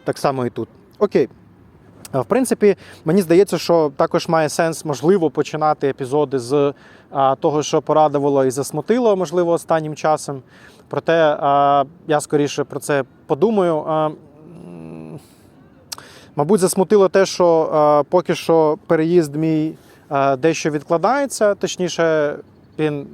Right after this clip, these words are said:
е, не може ніяк звершитися, те, що, в принципі, е, дуже мене засмучує. Е, і з такого, що, в принципі, радує, можливо, це, е, саме ті консультації, які я проводжу, і, ну, в принципі,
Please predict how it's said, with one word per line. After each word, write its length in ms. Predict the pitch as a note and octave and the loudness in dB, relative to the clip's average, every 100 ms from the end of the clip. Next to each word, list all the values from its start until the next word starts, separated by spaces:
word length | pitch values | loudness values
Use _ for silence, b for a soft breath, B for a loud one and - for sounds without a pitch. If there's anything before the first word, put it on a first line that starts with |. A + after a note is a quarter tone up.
| D#3 | -10
е, 360 | C#3+ C#3 C#3 C3+ | -6 -4 -4 -4
не 180 | C#3+ D3+ | -4 0
може 300 | D#3+ C#3 D3 | 0 0 -2
ніяк 220 | D3 C#3 | -4 -6
звершитися, 800 | C3+ C3 F3 B3 A3 G3+ F3+ F#3 | -8 0 0 0 -4 -4 -4 -4
те, 140 | - D#3+ | -4 -4
що, 220 | D#3+ D3+ | -4 -6
в 40 | |
принципі, 560 | - D3+ D3+ - - C#3 B B B B - | -4 -4 -4 -6 -4 -4 B B B B -6
е, 240 | C#3 C3+ B2+ | -2 0 0
дуже 260 | D3+ C#3+ | -2 0
мене 220 | D#3 D3+ | 0 -2
засмучує. 760 | C#3+ - G3+ A#3 - G3+ F3+ D3+ | -2 -2 0 0 0 2 4 2
Е, 420 | - D#3 D#3 D#3 | 0 2 2 2
і 80 | E3+ | -2
з 60 | - | -4
такого, 320 | - F3+ E3+ | 0 2 2
що, 440 | - E3 D#3+ D3+ - | 0 2 2 0 -4
в 0 | |
принципі, 440 | D#3+ D#3+ D3+ - | -4 -4 -6 -2
радує, 360 | E3 A#3+ G#3+ F3+ | 2 2 2 -2
можливо, 360 | D3 D3+ E3+ | -2 -2 -2
це, 280 | D#3 D#3+ D3+ B B B - | 0 0 0 B B B -4
е, 140 | D3+ C3+ | -2 0
саме 300 | E3 D#3+ D3+ | 0 0 -2
ті 140 | E3+ | 0
консультації, 720 | D#3 C#3+ D#3 - D3 - D3 | 0 -2 -4 0 -2 0 -4
які 200 | C#3+ D#3 | -2 -2
я 80 | D3 | -2
проводжу, 600 | D3+ D3 A#3 F#3+ D3 C#3+ | -2 0 2 0 -2 -2
і, 520 | C#3 C#3+ C#3+ C#3 C3+ - _ - - _ - | -2 -6 -4 -4 -6 -10 _ -20 -20 _ -6
ну, 160 | F#3 | -4
в 60 | C#3+ _ _ _ - | -4 _ _ _ -2
принципі, 580 | D#3 D#3 D3+ D#3+ D3+ | -2 -2 -6 -2 -4